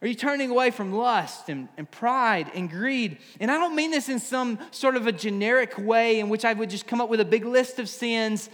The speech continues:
and then say, um, "Are you being naughty or nice?" That's not what I'm talking about. But I'm asking, are you walking in the joy of the redemption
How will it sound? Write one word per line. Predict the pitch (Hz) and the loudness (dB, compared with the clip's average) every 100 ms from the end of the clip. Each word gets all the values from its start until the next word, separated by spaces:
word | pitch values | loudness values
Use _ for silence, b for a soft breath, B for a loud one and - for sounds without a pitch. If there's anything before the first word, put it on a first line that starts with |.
| B B | B B
and | 190 | -2
then | 226 | -2
say, | 220 233 220 220 208 165 B B B B B _ _ _ _ _ _ B B - | 0 2 4 4 0 -2 B B B B B _ _ _ _ _ _ B B -14
um, | 165 165 143 - | -10 -8 -10 -6
"Are | - | -2
you | 196 | 0
being | 196 220 208 | 2 2 2
naughty | 190 185 196 180 | 4 4 4 2
or | 165 | -2
nice?" | 139 120 101 - - - - - _ _ _ - - | -2 -4 -6 -10 -12 -14 -18 -20 _ _ _ -20 -10
That's | 240 240 - | -10 -8 -8
not | 247 247 | -6 -4
what | 233 | 0
I'm | 254 | -2
talking | 202 - 202 190 180 | -2 -2 -2 -2 -6
about. | 135 120 98 - - _ _ b b b b b b | -4 -4 -4 -8 -14 _ _ b b b b b b
But | 233 | -2
I'm | 254 | -2
asking, | - 226 262 262 233 | -2 -2 -2 -2 -6
are | 208 233 | 0 0
you | 196 269 | 2 0
walking | 330 269 254 254 262 247 | 2 2 2 2 -2 -2
in | 233 | -2
the | 202 | -2
joy | 147 135 185 226 269 285 285 285 220 | -6 -2 4 6 6 8 6 6 -2
of | 202 170 | 0 2
the | |
redemption | 185 170 139 226 254 226 - 262 254 220 | 2 0 -2 -2 -2 -4 -4 -2 -2 -4